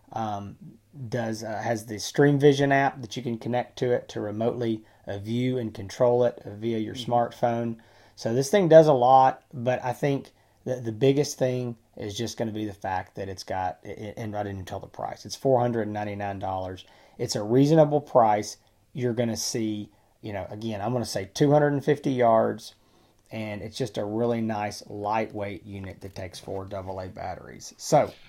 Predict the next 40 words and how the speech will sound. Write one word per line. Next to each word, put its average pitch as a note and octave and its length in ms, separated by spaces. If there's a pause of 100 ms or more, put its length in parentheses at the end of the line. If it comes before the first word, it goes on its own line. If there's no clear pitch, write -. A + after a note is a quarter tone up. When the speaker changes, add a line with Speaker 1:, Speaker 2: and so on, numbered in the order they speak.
Speaker 1:
I B2+ 200
have A2+ 260
bored C#3 300
these C#3 180
people B2+ 400
enough, B2 380
Hans. A#2+ 360 (220)
Speaker 2:
<laughs> - 220
Speaker 1:
Give E3+ 260
us F3+ 240
your D3+ 180
review C3 720
of B2 340
the B2 120
Signal A2 520
three A#2 260
twenty G#2+ 340
R E2+ 160
T. - 160 (720)
Speaker 2:
So C3 440 (320)
not D3+ 260
only D#3 220
did C3 160
this, - 380 (100)
uh, C3 160
unit, B2+ 560 (120)
in B2+ 160
our C3 200
opinion, A#2+ 480
win, B2 420 (420)
uh, A2 340
the A#2+ 120
little A#2+ 220
contest, A#2 520
but A#2+ 120
it A#2 100
came C#3 240
in A2+ 180
well D3+ 320
under A2+ 400